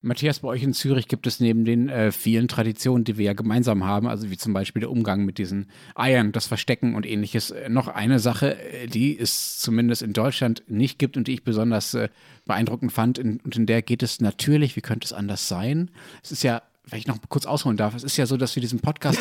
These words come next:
auch machen, um die Klischees, die man so von den anderen Ländern hat, so ein bisschen zu zersetzen und zu zeigen, wie differenziert doch eigentlich das Bild ist und dass es eigentlich die,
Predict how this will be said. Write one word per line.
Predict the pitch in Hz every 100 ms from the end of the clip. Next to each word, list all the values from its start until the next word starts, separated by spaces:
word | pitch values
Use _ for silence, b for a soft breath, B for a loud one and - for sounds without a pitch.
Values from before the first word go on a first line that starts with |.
| -
auch | 151 -
machen, | 120 117 - 135 208 - B B B B B -
um | 135 123 120 -
die | 127
Klischees, | - 120 - 135 135 143 -
die | 117
man | 110
so | 110
von | - 113
den | 107
anderen | 98 107 101
Ländern | 101 110 104
hat, | -
so | 104
ein |
bisschen | 107 - 113
zu | -
zersetzen | 110 - 101 113 104 - - 107 104
und | 104 101
zu | -
zeigen, | - 110 110 110
wie |
differenziert | - - - 113 - 123 110
doch | 113
eigentlich | 78 101 110
das | - 107
Bild | - 107 117 104
ist | 98
und | 107 110
dass | -
es | -
eigentlich | 113 107
die, | 113